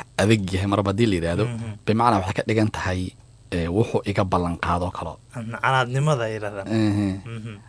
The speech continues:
Speaker 1: Marka ma fulinayo kale, wixii aniga uu iga ballan qaado kale ma fulinayo.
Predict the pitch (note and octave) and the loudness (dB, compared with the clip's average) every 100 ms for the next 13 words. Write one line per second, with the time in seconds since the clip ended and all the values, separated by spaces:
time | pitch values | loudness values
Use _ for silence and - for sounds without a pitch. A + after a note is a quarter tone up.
0 | - G#2 G#2 - G2+ B2 - A2+ G#2+ G2 | -8 -6 -4 -2 2 2 2 0 2 2
1 | E2 D#2+ E2 F#2 - F#2+ F2+ F#2+ F2+ D#2+ | -2 -6 -8 -8 -8 -6 -4 -4 -4 -8
2 | - - - - F#2 G2+ G2 F#2 F#2 - | -14 -20 -18 -4 0 2 2 0 0 -2
3 | F2 F2+ F2+ E2+ F#2+ - F#2+ F#2 F2 F#2 | -2 -2 -4 -4 -4 -4 -2 -2 0 -2